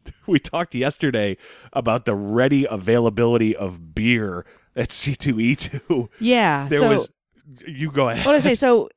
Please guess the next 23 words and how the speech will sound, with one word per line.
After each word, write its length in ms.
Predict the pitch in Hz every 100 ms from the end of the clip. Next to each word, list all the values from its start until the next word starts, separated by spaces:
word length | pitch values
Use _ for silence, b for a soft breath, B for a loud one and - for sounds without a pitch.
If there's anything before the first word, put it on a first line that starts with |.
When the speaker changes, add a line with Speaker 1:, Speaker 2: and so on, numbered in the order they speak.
| _
Speaker 2:
so 200 | - 240
in 80 | 226
the 60 | 220
case 280 | 269 311 262
of, 220 | 190 170
of 240 | 180 165
one 260 | 170 185 220
particular 840 | 196 - 190 185 170 156 143 143 _
cosplayer 640 | - 185 190 - 151 147 160
who 80 | 180
had 280 | 202 214
a, 260 | 170 147 139 _ b b b -
a 160 | 156
fascinating 1080 | 151 - - 349 381 - 233 185 170 156 151
and, 380 | - 165 156 - -
and 340 | 180 165 147 - - _ b b - 170 165
beautifully 560 | 226 302 320 - 247
professionally 800 | 208 185 170 220 220 - 202 165
put 260 | 160 214 -
together, 720 | - 165 175 165 160 147 143 b b b b -
uh, 280 | 156 135
Sith 400 | 139 - 233 220
costume. 520 | - 139 - - 131